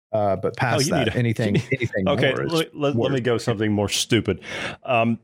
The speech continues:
Speaker 2: you need I D to buy cold medicine in America.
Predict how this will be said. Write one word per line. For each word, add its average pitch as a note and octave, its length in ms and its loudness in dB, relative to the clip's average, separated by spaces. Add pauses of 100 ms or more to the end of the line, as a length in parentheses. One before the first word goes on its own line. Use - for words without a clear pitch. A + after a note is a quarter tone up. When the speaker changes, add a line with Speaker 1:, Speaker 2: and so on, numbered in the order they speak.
Speaker 2:
you C3+ 220 0
need F3 420 0
I C3 220 2
D B2 280 2
to A2+ 120 -4
buy G2+ 200 2
cold A2+ 400 0
medicine - 560 -2 (120)
in A2 140 0
America. F2+ 420 0